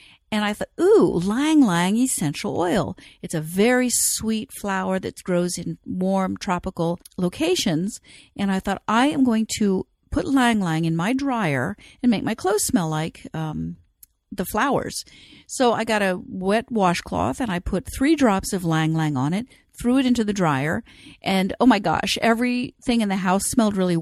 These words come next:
really great. I'm sure outside people are enjoying it as the vent shot the air outside. And it does not, uh, someone asked me, "Does that help with static cling?" It does not. All the essential oils do in the dryer will create,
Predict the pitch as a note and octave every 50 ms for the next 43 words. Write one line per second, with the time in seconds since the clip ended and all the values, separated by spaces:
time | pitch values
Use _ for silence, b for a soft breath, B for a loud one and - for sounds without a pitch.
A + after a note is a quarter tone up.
0 | - _ _ - F#3+ G3+ G3 F#3 E3+ - D#3+ D#3+ D#3+ F3+ A#3 - - - B B
1 | B B B B - G3+ - - A3 - F3+ F#3 - - - - F#3+ F#3 G3 G#3+
2 | A#3+ - C4 C4 - A3 G#3 G3+ F#3+ F#3 F#3+ F#3+ F#3 F#3 F#3 F#3+ G3+ G3+ - F#3+
3 | F#3 - F#3+ F3 F3+ F3 F3 F3+ G3 G#3 - - C4+ - - G3 G3 - - G3
4 | - - E3+ E3+ E3+ - F3+ F#3+ - - G#3 F3 E3 E3+ - C4+ - B B B
5 | B B B B B B B - G#3+ G3 F#3+ F#3 F#3 F#3 E3+ - _ _ _ _
6 | _ _ _ _ _ _ _ _ _ _ _ - _ - G3 F#3+ - G3+ F#3+ -
7 | G#3 G#3 A#3 C#4 D4+ - - - - G3+ G3+ G#3 - - D4+ D#4+ D#4 - - A#3+
8 | C4 - - A#3+ A3+ - G#3 G#3+ - - G#3+ G#3+ - A3+ G3 - - G#3 - -
9 | - G#3 F3+ F3 F3+ F#3+ _ - F#3+ F3 E3+ E3 - - - - G3 G#3+ C4 C#4
10 | - B3 G3+ D#3+ D3 D#3+ A3+ C#4+ - - B B B B B B B B B B
11 | - G#3 G#3+ A3 B3 B3 B3 - - A#3+ A3 - A3 G#3 G#3 G3+ G3 G3 - _
12 | G3 F#3 F#3 F3+ F3 E3 - _ F#3 F3 F3 E3+ E3+ - F#3 F#3 F3+ F3+ F3+ E3+
13 | F3 E3+ E3+ F3 - - G3 F3+ F3 F3 E3+ - -